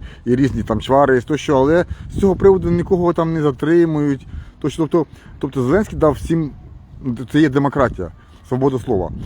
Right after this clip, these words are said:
На, на нас навіть, аж, навіть, навіть зайва, на, на, на, і зайва, і, і, і, і, і перебільшує містами, навіть зав-, заважає. Але ми бачимо, що притискання свободи слова немає,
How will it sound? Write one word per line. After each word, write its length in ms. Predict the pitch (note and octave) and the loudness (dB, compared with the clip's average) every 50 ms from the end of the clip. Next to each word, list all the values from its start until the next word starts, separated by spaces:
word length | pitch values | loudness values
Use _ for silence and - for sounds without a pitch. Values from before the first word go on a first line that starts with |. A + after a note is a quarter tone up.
| - - - - - - - - - - | -12 -14 -16 -18 -18 -18 -18 -16 -14 -4
На, 220 | C#3 C#3+ E3 E3 | 0 2 2 4
на 140 | D#3+ D#3+ E3+ | 4 2 2
нас 180 | F3 F#3 F3 | 2 0 2
навіть, 200 | F#3 F3 D#3+ D#3 | 0 -2 -2 0
аж, 180 | F3 D#3 C3 - | 0 -2 -2 -2
навіть, 280 | F3+ D#3+ E3 E3+ E3+ D#3+ | -2 0 0 0 2 0
навіть 160 | E3+ D#3 C3+ | -2 -4 0
зайва, 420 | C3 E3 D#3 C3 A2 G2 F#2+ G2 | 2 4 4 4 4 2 0 -2
на, 100 | A2 B2 | 0 -2
на, 120 | C3 C3+ C#3 | -2 -2 0
на, 120 | C#3 C3+ | 2 2
і 80 | B2+ B2 | 2 2
зайва, 420 | B2 D3 D#3+ E3 D#3+ D3 C#3+ C3 C3+ | 4 4 4 4 4 4 2 0 0
і, 40 | B2+ | -4
і, 300 | B2 A#2 B2+ C3 C3 G#2+ | -2 0 0 -2 -2 -2
і, 300 | B2+ A2+ B2 B2+ C#3 C3+ - - - | -4 -8 0 2 2 2 2 0 -8
і, 160 | C#3+ B2+ C#3 | -8 -4 -4
і 40 | C3 | -2
перебільшує 540 | - C3 C3 C3 B2 C3 E3+ D#3+ - - C#3+ | 0 2 2 0 2 0 -4 -4 -2 -4 -4
містами, 420 | C3 A#2 - C3+ C3 B2+ B2 A2+ - - - - - - - | -4 0 0 0 0 2 0 -4 -4 -10 -20 -20 -18 -12 -4
навіть 240 | B2 C3+ C#3 B2 A2 | 0 2 2 2 2
зав-, 220 | A#2 B2+ A2+ A#2+ | 0 0 0 2
заважає. 600 | C3 C3+ C3 C3+ B2+ D3 D#3 D#3+ D#3+ D3+ D3 C#3+ _ - - - - - - - - - | 2 2 2 2 2 4 4 4 4 2 0 -2 _ -14 -20 -20 -20 -20 -20 -20 -10 -4
Але 300 | A#2 B2+ C#3+ D3 C#3 C3+ - - - - - - - - - - - | 0 2 4 2 2 0 -4 -10 -12 -12 -12 -12 -16 -18 -20 -16 -6
ми 100 | B2+ B2 | -4 0
бачимо, 320 | A#2+ C3+ B2+ - B2 A#2+ A2 | 0 0 0 0 -2 -2 0
що 160 | - B2+ G#2 _ - | -2 -4 -4 _ -4
притискання 600 | - B2 - C3 A2 - - D#3 E3+ F#3+ F#3+ E3+ | -4 -4 -4 -4 -8 -4 0 0 2 2 2 -2
свободи 240 | - C#3+ C3+ C3+ A#2+ | -2 0 0 0 0
слова 260 | - A#2 A2 G#2 - - - - - - | 0 -2 -4 -4 -4 -6 -12 -20 -16 -6
немає, 320 | - B2 A#2+ A#2 A2 G2 | -4 -2 0 0 0 0